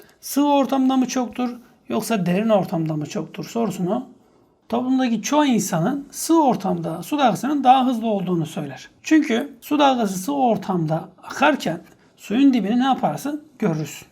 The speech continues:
Suyun dibini gördüğün için suyun hızlı aktığını sanarsın. Ama derin ortam suyun dibini görmediğin için bu suyun hızlı aktığını ya da yavaş aktığını hissedemezsin. Dolayısıyla insanlar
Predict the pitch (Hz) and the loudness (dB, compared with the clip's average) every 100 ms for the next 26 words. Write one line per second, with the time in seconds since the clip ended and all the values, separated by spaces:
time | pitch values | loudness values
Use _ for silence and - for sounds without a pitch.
0 | _ - 262 277 277 285 277 285 277 330 | _ -2 2 4 4 2 2 0 4 6
1 | 302 - 180 - 240 226 226 226 277 262 | 6 2 -2 -2 0 2 0 0 0 0
2 | - 185 180 165 156 143 - - - 254 | 0 -2 -2 -4 -6 -8 -12 -10 -2 -2
3 | 170 240 311 262 214 160 - 247 254 240 | 0 2 4 4 2 -4 -4 0 0 0
4 | 247 190 208 294 302 214 170 156 - 170 | 0 0 2 2 2 2 -2 -4 -6 -6
5 | 254 - _ 233 285 - 208 208 262 - | -8 -10 _ -4 -2 -2 -2 -2 -6 -12
6 | - 208 202 185 254 226 - 170 156 185 | -6 -2 0 4 4 4 0 -6 -4 -2
7 | 185 180 247 220 175 - 208 302 302 233 | -2 4 4 4 0 0 2 4 4 2
8 | 208 190 180 165 143 - - 233 226 277 | 0 -2 -2 -2 -4 -10 0 2 2 0
9 | 247 208 247 240 269 | 0 0 0 2 0